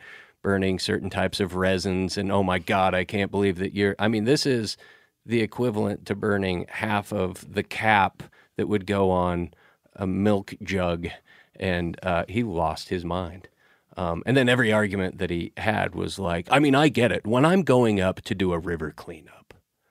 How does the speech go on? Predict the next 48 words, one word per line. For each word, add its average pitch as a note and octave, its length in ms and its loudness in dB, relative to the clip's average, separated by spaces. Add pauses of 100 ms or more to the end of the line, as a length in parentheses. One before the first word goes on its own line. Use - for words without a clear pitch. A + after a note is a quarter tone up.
(580)
I'm A#2+ 200 2
gonna G2 200 0
be F2 140 0
burning D#2+ 460 -4
fuel." - 580 -14
And A2+ 100 -12
I'm G2 60 -8
like, G2 120 -6
"It C#3+ 160 2
couldn't F3 260 4
be C3+ 160 6
that A#2 200 4
when A#2+ 140 4
you're A2+ 120 4
going A2 360 6
up G#2+ 120 2
to A#2+ 100 -4
drink G#2 300 -2
beer G#2 200 4
with F2+ 160 -2
your - 80 0
friends. C3+ 420 4
It - 120 4
was - 120 6
<laughs> - 320 4
when F3 240 10
you're E3 260 8 (220)
going D3 380 10
up A#2+ 280 6
to C3+ 100 6
do A#2+ 180 6
a A#2 80 8
river A2 300 4
cleanup." F#2 560 0
And A2 220 2 (260)
so G3+ 120 6
it's G3+ 120 4
stuff C4+ 240 6
like D#3+ 180 6
that D3 220 8
that B2 100 2
always A2+ 300 4
gets A2+ 260 -2
me, A2 120 -6
like, F#2+ 340 -6
you A2+ 100 -2
know, F#2+ 320 -2
uh, G2 400 -4